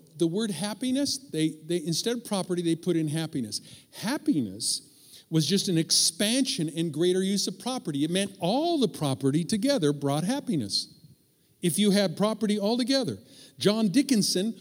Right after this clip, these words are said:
one of the founding fathers, said, "We cannot be happy without being free. That we cannot be free without being secure in our property.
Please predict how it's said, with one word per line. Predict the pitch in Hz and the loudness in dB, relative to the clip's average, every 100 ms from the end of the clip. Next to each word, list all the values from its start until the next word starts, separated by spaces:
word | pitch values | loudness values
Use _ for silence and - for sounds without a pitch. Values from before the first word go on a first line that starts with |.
| - | -14
one | - 185 | -4 -2
of | |
the | 175 | -2
founding | 202 190 180 | 0 0 0
fathers, | 165 220 214 180 | 0 0 2 2
said, | - 175 | 2 2
"We | 175 | 2
cannot | 196 214 214 254 269 | 2 2 2 0 2
be | 277 | 2
happy | 196 233 214 233 | 2 0 0 2
without | 214 196 196 185 | 2 2 0 0
being | 185 190 | 2 2
free. | 185 - 302 339 208 120 - - _ _ _ - | 0 0 2 2 2 -2 -10 -20 _ _ _ -2
That | 180 | 2
we | 185 | 2
cannot | 185 214 208 202 175 | 4 2 4 0 4
be | 185 | 4
free | 180 277 330 226 | 4 2 4 4
without | 185 202 190 | 4 4 4
being | 196 180 | 4 4
secure | - - - 202 | 2 0 4 4
in | 190 | 4
our | 185 | 2
property. | 190 285 - 147 | 0 -2 2 0